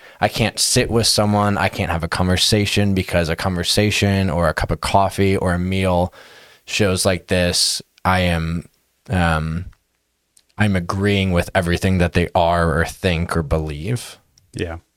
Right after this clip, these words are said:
Speaker 2: Yeah. Um, it's a good question that I don't have an easy answer for. I would say some of it starts by that we really do have to be reminded often. I think,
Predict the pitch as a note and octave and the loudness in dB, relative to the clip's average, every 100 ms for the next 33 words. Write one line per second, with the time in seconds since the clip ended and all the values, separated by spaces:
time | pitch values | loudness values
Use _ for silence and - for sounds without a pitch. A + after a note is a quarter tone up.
0 | _ _ _ A2 F#2+ F#2+ _ - - - | _ _ _ -14 -12 -14 _ -20 -20 -20
1 | _ _ _ _ _ _ _ - C3 C3 | _ _ _ _ _ _ _ 0 2 2
2 | A2+ - - - - B2+ C#3+ B2 - G#2+ | 0 -8 -12 -4 0 2 2 0 2 0
3 | A2+ - G#2 A2 A#2 B2 A#2+ A2+ A#2 B2+ | -2 -2 2 4 2 2 2 4 2 2
4 | - F#2 G2+ A2 - - - - _ - | -2 -2 0 0 -2 -18 -20 -20 _ -4
5 | A#2 A2 G2+ A#2+ A2+ A2+ A2+ - - A#2+ | 0 0 0 2 4 4 0 -2 0 4
6 | B2+ A2 - - A2+ A2 - - A2+ A#2 | 4 2 0 0 0 0 -2 0 2 2
7 | A2+ - _ F3 C3 A#2 A2+ A2+ A#2 A#2 | 0 -6 _ -14 -2 -2 2 2 2 2
8 | A2+ A#2+ A2+ A#2 - G#2 A2 G#2+ G2+ G#2+ | 2 2 2 0 0 -2 2 2 2 2
9 | A2+ A2+ G2 G2 G#2+ - F#2+ F#2+ - _ | 2 2 0 0 -4 -4 -8 -8 -12 _
10 | _ G#2 G2+ G2 G#2+ F#2 - | _ -8 -8 -6 -8 -8 -12